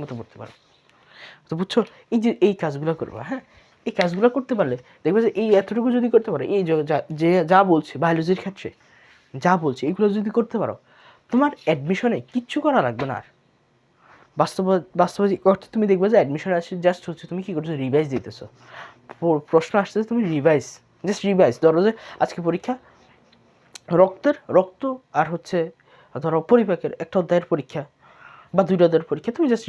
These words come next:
রিভাইজ দিয়ে যাচ্ছ এবং রিভাইজ যেগুলো দিয়ে সব জানো। তো তুমি সব জানো, just হচ্ছে একটু চোখ বুলাইলা যে কিছু তথ্য হয়তো ভুলে যাও, just তোমার জন্য স্মুথ। দেখা যাবে যে তুমি ওই সময় অ্যাডমিশনে যখন, এ, বিভিন্ন জায়গায় পরীক্ষা দিবে, পঞ্চাশের পরীক্ষা পঁয়তাল্লিশ plus এমনি উঠাইতে পারতেছো।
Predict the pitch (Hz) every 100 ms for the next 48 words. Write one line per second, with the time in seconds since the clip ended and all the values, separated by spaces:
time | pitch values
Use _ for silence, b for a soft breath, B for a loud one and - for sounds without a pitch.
0 | 185 185 185 175 139 120 185 214 185 185
1 | 196 185 190 196 - 233 - 151 151 139
2 | 95 - b b b 147 220 220 226 214
3 | 294 349 302 - 233 233 226 220 180 139
4 | 160 151 151 143 147 - - 147 - 151
5 | 147 151 170 - 110 - 175 170 160 127
6 | - 127 - 101 135 160 165 202 247 B
7 | B B 160 170 - B B 110 - 185
8 | 175 151 165 185 170 170 170 98 73 104
9 | 147 - 98 160 156 165 180 185 151 147
10 | 170 175 165 143 160 - 170 170 190 170
11 | 147 165 165 - 160 156 214 202 202 143
12 | 139 113 -